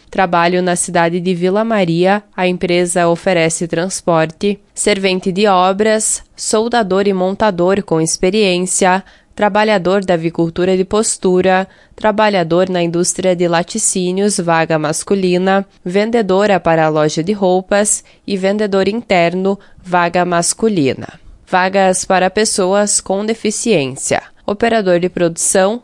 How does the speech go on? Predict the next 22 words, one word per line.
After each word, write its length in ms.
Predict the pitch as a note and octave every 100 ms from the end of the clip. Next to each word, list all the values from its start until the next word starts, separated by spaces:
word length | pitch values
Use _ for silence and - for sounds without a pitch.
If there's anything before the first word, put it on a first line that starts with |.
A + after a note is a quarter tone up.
| _
manutenção 960 | G3 G3 A3 B3+ A#3+ A#3 - F#3 F3+ G3 _ _
e 100 | G#3
funções 720 | G#3+ A3 A3+ - E3+ E3+ - -
administrativas. 1500 | E3+ F3 F3 F3+ E3+ E3+ F3 G3+ - D3 B2 - - - - -
Na 120 | G3+
próxima 440 | G3+ G#3 G#3 G#3+ G#3
quinta-feira, 840 | - G3+ F3 D3+ - F#3 F#3+ E3
dia 200 | D#3+ E3+
sete 440 | F#3 - F#3 G3+ G#3
de 100 | A3
março, 580 | F#3 D#3+ E3 - F#3+ F#3 _
o 80 | G3
Cine 300 | - A3 A#3+
realiza 500 | A#3+ A3+ G#3+ G#3+ A3
entrevistas 720 | G#3+ G3+ F3 F#3+ - G3 F#3+
entre 300 | F#3+ G3 F#3
nove 480 | F3 F3+ G#3+ A#3 -
e 140 | G3+
onze 260 | G3+ A3+ G#3+
horas 320 | F3+ F3 F3
da 160 | E3 E3
manhã 400 | G3+ G#3+ F#3